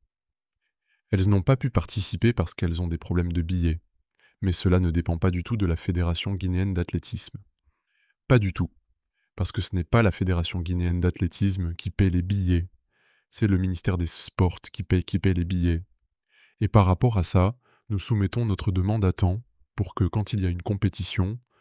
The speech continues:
le ministère arrive vraiment à travailler sur le dossier afin que les athlètes puissent en matière participer à temps au championnat, ou bien aux différentes compétitions, a fait savoir Ousmane Camara,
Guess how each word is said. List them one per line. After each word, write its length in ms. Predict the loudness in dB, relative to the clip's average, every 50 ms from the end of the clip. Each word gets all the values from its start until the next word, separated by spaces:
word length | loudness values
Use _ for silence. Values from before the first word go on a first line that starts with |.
| _ _ _ _ _
le 100 | -2 0
ministère 500 | 2 2 2 0 0 0 0 0 0 2
arrive 340 | 2 0 0 -2 -4 -4 -2 -2
vraiment 460 | -2 0 0 2 2 2 2 0 0
à 40 | -2
travailler 420 | -2 -2 0 2 2 2 0 0
sur 180 | -4 -4 -4 -4
le 100 | -2 -2
dossier 480 | -2 -2 -2 -2 -2 0 0 0 0 -4 _ _ _ _ _ _ _ _ _
afin 300 | -6 -6 -4 -4 -4 -6
que 120 | -4 -2 -2
les 160 | 0 0 0
athlètes 360 | 0 0 -2 -2 -2 -4 -6 -12
puissent 360 | -12 -10 -8 -6 -6 -6 -6 -6
en 60 | -4
matière 260 | -4 -4 -4 -6 -4
participer 580 | -4 -4 -4 -4 -6 -6 -6 -6 -4 -4 -4 -4
à 140 | -2 -4 -6
temps 240 | -2 0 0 0 0
au 120 | 0 -2
championnat, 520 | -4 -4 -6 -6 -4 -2 -2 -2 -2 -4 -6 -10 _ _ _ _ _ _ -4
ou 80 | -4 -2
bien 240 | 0 2 2 2 2
aux 140 | 0 -2
différentes 640 | -2 -4 -6 -6 -4 -4 -4 -4 -4 -4 -2 -2 -2
compétitions, 640 | -2 -4 -4 -4 -4 -4 -4 -4 -4 -4 -6 -6 -6 -10 _ _ _ _ _ _ _ _ _ _ _ _ -10
a 60 | -6
fait 140 | -4 -4 -2
savoir 380 | 0 0 0 0 0 0 -2 -2
Ousmane 400 | -4 -2 -2 -2 -2 -2 -2 -2
Camara, 560 | -2 0 0 2 2 2 2 2 0 0